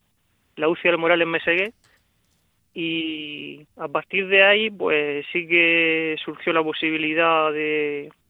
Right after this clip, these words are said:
de intentar hacer el doctorado, y sí que tenía claro que si hacía el doctorado iba a ser sobre esa línea de investigación, que se ha hecho extensible a todas las uci de la región de Murcia.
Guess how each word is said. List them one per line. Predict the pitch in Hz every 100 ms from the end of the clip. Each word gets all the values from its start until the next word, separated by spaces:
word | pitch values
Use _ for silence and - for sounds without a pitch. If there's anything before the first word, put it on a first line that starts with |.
| _ _ _ _ _ -
de | 156
intentar | 151 143 151 - 175
hacer | 165 - 165
el | 160
doctorado, | 156 160 - 165 180 190 165
y | 147
sí | 160
que | 151 156
tenía | 156 147
claro | 156 156 156
que |
si | 147
hacía | 147 156
el | 151
doctorado | 151 156 151 156 160
iba | 147
a | 139
ser | 147
sobre | 135 147 135
esa | 143 -
línea | 143 147
de | 147
investigación, | 143 151 - 143 - 190 - _ -
que | 156
se | -
ha |
hecho | 151 -
extensible | - 143 - 160 170
a | 160
todas | 143 143
las | 143 -
uci | 151 - 143
de | 135 139
la | 143
región | 147 - 143
de |
Murcia. | 143 185 -